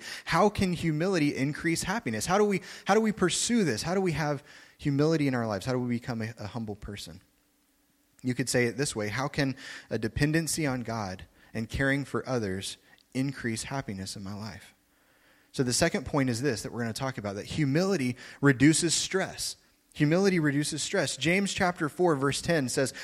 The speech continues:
"Humble yourselves before the Lord, and he will lift you up."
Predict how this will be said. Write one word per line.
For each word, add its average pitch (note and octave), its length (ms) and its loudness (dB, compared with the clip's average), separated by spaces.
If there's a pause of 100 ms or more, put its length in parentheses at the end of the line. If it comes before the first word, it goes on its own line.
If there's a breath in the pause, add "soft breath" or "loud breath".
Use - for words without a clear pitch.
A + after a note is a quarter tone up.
(160 loud breath)
"Humble G3+ 380 4
yourselves E3+ 600 2
before D3+ 520 0
the E3 120 0
Lord, A#2 520 -4 (760)
and A#2+ 120 -4
he B2 460 -4 (540 soft breath)
will A2+ 120 0
lift A#2 280 -4
you A#2+ 100 -6
up." C3 240 -10